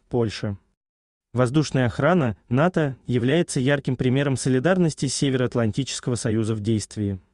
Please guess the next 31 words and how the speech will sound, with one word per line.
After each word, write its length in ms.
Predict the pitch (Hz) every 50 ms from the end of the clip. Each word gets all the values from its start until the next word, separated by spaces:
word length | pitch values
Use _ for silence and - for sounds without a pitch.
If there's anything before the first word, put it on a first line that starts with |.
| _ _ _ _ _ _ _ _ _ _
В 80 | - -
то 140 | - 165 143
время, 400 | 151 147 180 226 226 196 165 -
когда 220 | - 131 131 139
европейская 580 | 139 131 127 139 135 - 143 123 - - 135 123
безопасность 560 | 117 123 135 139 - 165 156 - - 131 120
была 240 | 123 139 160 175 170
коренным 360 | - 156 147 143 156 156 151
образом 380 | 175 185 175 165 151 160 160 147
изменена 520 | 147 143 127 143 143 143 147 151 160 147
войной 260 | 139 127 123 135 147
России 320 | 156 151 135 - - 180 175
против 360 | 151 - 135 131 - 127 120
Украины, 540 | 117 - 131 127 139 170 180 165 139 123 - - - - - - -
истребители 640 | 180 127 - - 147 139 147 208 214 - 196 170
нато 240 | 165 156 160 - 127
круглосуточно 680 | - - 139 123 131 135 127 - 151 131 120 - 139 123
готовы 360 | 113 123 117 - 185 196 175
защищать 540 | 143 135 131 - - 127 - - 156 151 -
воздушное 480 | 127 117 110 120 120 - - 127 117 110
пространство 680 | - - 127 117 - - - 127 135 131 - - 131
союзников. 680 | 120 - 135 123 117 107 98 101 101 92 - 95 - - _ _ _ _ _ _
«Мы 120 | - 180 220
всегда 340 | - - 208 180 190 196
начеку», 500 | 190 190 175 - 180 - - 139 123 117 - _ _ -
отметила 500 | 123 127 - 156 175 190 - 170 151 143
официальный 480 | 123 - 131 - - 151 143 139 139
представитель 560 | 131 - 127 - - - 131 135 160 - 156
нато 360 | 139 147 151 151 - 156 143 143
Анна 120 | 147 147
Лунгеску. 720 | 143 151 156 151 120 127 123 110 - - - 117 104 95